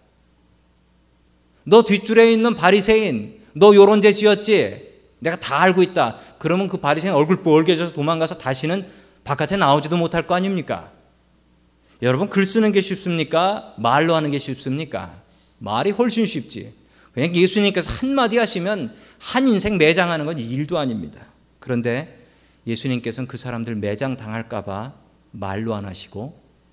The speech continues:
몰래 글로 쓰셨습니다. "너 이리 와봐. 너 이리 와봐." 예수님께서는 소문내지 않으셨습니다. "네가 보고 회개해라."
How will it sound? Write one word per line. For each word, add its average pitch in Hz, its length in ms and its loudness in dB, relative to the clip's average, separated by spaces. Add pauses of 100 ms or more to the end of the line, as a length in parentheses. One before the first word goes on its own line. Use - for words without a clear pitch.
(340)
몰래 98 320 -10
글로 107 240 -10
쓰셨습니다. - 720 -20 (360)
"너 101 160 -12
이리 101 140 -8
와봐. 90 460 -14 (1400)
너 101 200 -14
이리 95 140 -12
와봐." - 480 -20 (2750)
예수님께서는 120 680 -2
소문내지 120 540 -4
않으셨습니다. - 720 -18 (1700)
"네가 135 520 -4
보고 110 300 -8
회개해라." - 440 -18